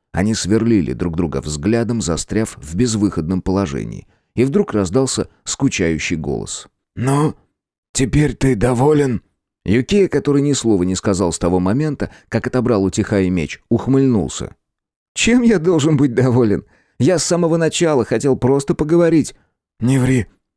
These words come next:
тебе это нравится". "Мне некогда было наслаждаться. Я дерусь с сильнейшим в кулачном бою воспитанником Академии". Вдруг Юкия выдохнул и расслабился. Тихая почувствовал себя глупо и отвел взгляд,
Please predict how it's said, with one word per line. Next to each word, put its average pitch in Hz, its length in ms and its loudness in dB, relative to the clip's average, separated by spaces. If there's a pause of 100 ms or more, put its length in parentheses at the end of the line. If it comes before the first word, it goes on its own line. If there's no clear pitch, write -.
(200)
тебе 135 280 2
это 131 140 0
нравится". 127 500 0 (580)
"Мне 165 320 0
некогда 151 560 0
было 131 220 2
наслаждаться. 113 720 0
Я 139 160 2
дерусь 165 300 2
с - 100 -10
сильнейшим 170 760 0
в - 80 -8
кулачном 139 560 2
бою 135 280 2
воспитанником 151 720 0
Академии". 165 600 0 (480)
Вдруг 92 320 -2
Юкия 87 360 0
выдохнул 82 500 -2
и 82 40 0
расслабился. - 720 -8 (320)
Тихая 139 320 0
почувствовал 101 520 -2
себя 104 240 -2
глупо 131 320 0
и 82 60 2
отвел 113 320 0
взгляд, 76 500 -6